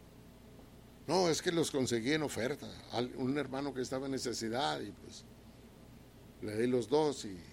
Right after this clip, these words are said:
mira, buen negocio". No, mi hermano. Necesita cinco él, dele los cinco. Aquí están los lentes. No, déjalos, mi hermano. Pero, ¿por qué?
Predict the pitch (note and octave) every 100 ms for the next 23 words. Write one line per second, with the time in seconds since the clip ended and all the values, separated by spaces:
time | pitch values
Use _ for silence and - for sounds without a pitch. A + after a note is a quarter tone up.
0 | - G#2+ A2+ C#3 - - - - A2+ C3+
1 | C3 D3 F3 F3 D#3+ - - - - -
2 | - E3 D#3+ C#3+ D#3 D#3 C3 - - -
3 | - - - - - - - - - -
4 | - - - - - - - - - C#3
5 | - - - - - - - - - -
6 | - - A#2+ C3 B2 D#3+ E3+ D3 F#3 G3+
7 | - D#3+ G3 D#3 A#2 A2 A#2 E3 F3+ D3
8 | B2+ F3 E3+ B2+ - - - - - -
9 | - - C3 - D#3 F3+ F3 D3 F3+ D3+
10 | C#3+ G3+ F#3+ F#3+ F#3+ D#3 D3+ D#3 G#3+ G#3+
11 | - - - - - - - - - -
12 | - - - - - - - - - -
13 | - - - - - - - - - -
14 | - - - - - - E3 D#3 - G3+
15 | C4+ B3+ -